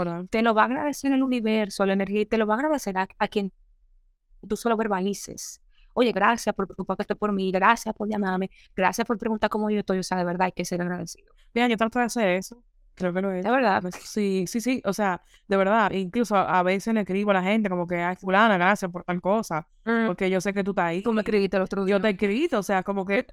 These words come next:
Speaker 1: quizá me llegaste a la cabeza, quizá tú viste conmigo, tú no te
Speaker 2: Ujú.
Speaker 1: imaginabas probablemente la magnitud de lo que yo estaba pasando,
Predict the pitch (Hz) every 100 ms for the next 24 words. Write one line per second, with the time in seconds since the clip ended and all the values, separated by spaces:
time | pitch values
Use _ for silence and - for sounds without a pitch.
0 | - - 220 226 254 269 277 277 285 262
1 | 180 175 180 190 190 262 269 269 254 202
2 | 185 180 220 202 220 233 226 214 170 165
3 | - _ _ - 190 190 202 190 185 180
4 | 185 185 190 170 214 220 190 180 185 180
5 | 196 190 214 190 160 160 165